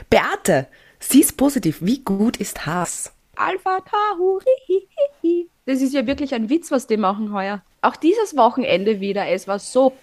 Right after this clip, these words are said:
Speaker 2: schlecht. Die Quali, meh. Das Einzige, was cool war, dieses Insert bei Gasly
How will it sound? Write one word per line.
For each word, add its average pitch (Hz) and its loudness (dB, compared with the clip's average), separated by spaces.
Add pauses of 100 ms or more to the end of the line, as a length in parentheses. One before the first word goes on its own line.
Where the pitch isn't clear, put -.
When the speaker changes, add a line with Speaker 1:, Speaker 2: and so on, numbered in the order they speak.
Speaker 2:
schlecht. 180 -2
Die 214 -6
Quali, 220 0 (160)
meh. 240 0 (260)
Das 220 -4
Einzige, 254 2
was 247 -2 (120)
cool 254 4
war, 262 2
dieses 214 -4
Insert 233 0
bei 214 0
Gasly 208 -2